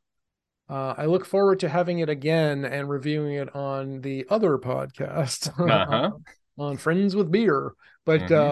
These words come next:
Speaker 1: um, it's a nine percent alcohol, built,
Speaker 2: Hmm.
Speaker 1: uh, brewed up in New Hampshire. And, um, apparently it's ranked, uh, uh, as far as Beer Advocate goes, it's, uh, rated number fourteen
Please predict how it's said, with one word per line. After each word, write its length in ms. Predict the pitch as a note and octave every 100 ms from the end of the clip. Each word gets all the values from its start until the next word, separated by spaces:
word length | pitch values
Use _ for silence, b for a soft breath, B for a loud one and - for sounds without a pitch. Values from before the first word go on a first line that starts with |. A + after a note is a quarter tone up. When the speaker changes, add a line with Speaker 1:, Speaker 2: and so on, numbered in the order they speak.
| C#3+
Speaker 1:
um, 140 | C#3+ D3 -
it's 200 | D#3+ D#3+
a 320 | D#3+ D3+ D3+
nine 520 | D3 D3 E3 G#3 A3+
percent 400 | A3+ A3 A3 G#3
alcohol, 760 | E3+ D#3 D#3 D#3+ D3+ D3+ E3+ D#3+ _ _ _ _ D#3+
built, 300 | E3+ D#3 C#3+
Speaker 2:
Hmm. 60 | E3+
Speaker 1:
uh, 260 | D#3 D3+ C#3+
brewed 560 | D3+ D3 D#3 E3+ F3
up 120 | E3+
in 120 | F3 E3
New 80 |
Hampshire. 540 | C3+ C#3 C3 - E3 E3+ _ _ _ _ _ _
And, 580 | - D3+ D3+ D3+ D3+ D3
um, 880 | D#3 D3+ D3+ D3+ D3+ D3+ D3+ D3 C#3
apparently 480 | - F#3+ A3+ A#3 A#3
it's 240 | G#3 - D3+
ranked, 400 | F3 G#3 G3+ -
uh, 320 | E3+ E3 D#3+ D3+ -
uh, 40 | D3+
as 360 | D3+ C#3+ D#3
far 320 | - F#3 F#3
as 200 | D#3+ D#3
Beer 400 | C3+ B2 F3 F#3
Advocate 560 | E3 F3+ E3+ E3+ D#3+ C3+
goes, 440 | D3 C#3+ D3 C#3
it's, 420 | C#3+ D3 - - C#3+
uh, 240 | C#3+ C#3+
rated 300 | C#3+ E3+ E3+
number 220 | E3 D#3+ D#3
fourteen 840 | - E3+ E3+ - G3 F3 C#3+